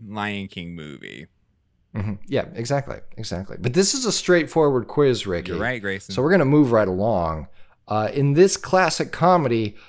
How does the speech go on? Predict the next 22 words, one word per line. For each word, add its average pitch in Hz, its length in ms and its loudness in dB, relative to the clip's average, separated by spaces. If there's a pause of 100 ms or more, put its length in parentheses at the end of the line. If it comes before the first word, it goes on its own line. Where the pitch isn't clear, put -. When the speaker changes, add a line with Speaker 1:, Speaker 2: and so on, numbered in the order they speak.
(160)
Speaker 2:
a 131 80 -2
couple 196 420 2
of 117 140 4
Martins 117 840 2 (520)
are 87 60 -8
given 95 320 -2
the 107 100 -2
chase. - 640 -4 (580)
Speaker 1:
Ah, 85 880 -10 (680)
very 85 400 -8
well 78 220 -10
done. 76 460 -14 (760)
The 90 220 -10
Three 135 360 -6
Amigos. 85 720 -6
Speaker 2:
That 90 240 -4
is 95 340 -6
one 95 200 -6
hundred 120 420 -8
percent 76 400 -8
correct. - 680 -10 (280)
Speaker 1:
Yes. - 640 -14